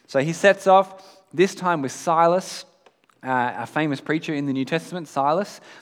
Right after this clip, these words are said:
uh, and he travels to the places, the churches he's already planted before. He travels through Syria, Cilicia, before he reaches Lystra and Derbe, where he's been before. Uh, and along the way, uh, you may remember, he grabs Timothy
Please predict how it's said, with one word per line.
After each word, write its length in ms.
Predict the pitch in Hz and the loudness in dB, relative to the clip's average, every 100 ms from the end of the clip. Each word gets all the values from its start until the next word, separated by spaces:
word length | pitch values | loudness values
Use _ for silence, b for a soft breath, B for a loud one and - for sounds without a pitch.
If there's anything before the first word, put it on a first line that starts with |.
| B | B
uh, 40 | 120 | -8
and 280 | 120 127 | -6 -4
he 80 | 143 | -4
travels 460 | 143 220 320 320 - | -4 0 0 0 -6
to 100 | 175 | -8
the 140 | 165 | -6
places, 460 | 196 226 220 127 139 | 0 0 0 -6 -8
the 60 | |
churches 380 | 160 214 214 156 | -8 -6 -6 -8
he's 160 | 156 139 | -8 -6
already 220 | 147 180 | -6 -6
planted 440 | 190 117 107 117 | -10 -12 -12 -12
before. 520 | 131 139 240 240 113 95 B B B B | -12 -4 2 2 0 -6 B B B B
He 60 | 139 | -6
travels 380 | - 151 156 - | 0 0 0 -6
through 200 | 120 104 | -12 -10
Syria, 480 | - 185 180 180 | 2 4 6 4
Cilicia, 760 | 175 - 131 170 - 175 165 156 B | 0 -2 -2 -2 -2 2 2 0 B
before 280 | - 143 151 | -8 -2 0
he 80 | 156 | 0
reaches 520 | 123 113 - 127 143 - B - | -2 -4 -6 -8 -10 -18 B -6
Lystra 600 | 123 - - 110 117 - | -4 -4 -10 -6 -6 -8
and 220 | 123 120 | -10 -6
Derbe, 460 | 156 190 214 120 76 - _ | 0 2 2 -2 -8 -18 _
where 140 | 120 117 | -10 -10
he's 160 | 113 | -10
been 380 | - 120 113 117 - | -8 -6 -6 -8 -12
before. 560 | 113 - 208 156 - - B B | -8 2 4 4 0 -12 B B
Uh, 40 | |
and 200 | 156 160 | -2 2
along 220 | 165 196 180 | 4 4 2
the 100 | 156 | 4
way, 420 | 165 196 262 160 | 6 6 6 2
uh, 200 | 123 120 | -2 -2
you 160 | 127 | -2
may 180 | 147 170 | -2 0
remember, 380 | 160 156 208 196 | 0 0 2 2
he 140 | 170 | 0
grabs 380 | 151 156 147 - - | 0 0 0 -4 -10
Timothy 640 | - 208 214 233 247 269 | -4 -2 -2 -4 -2 -2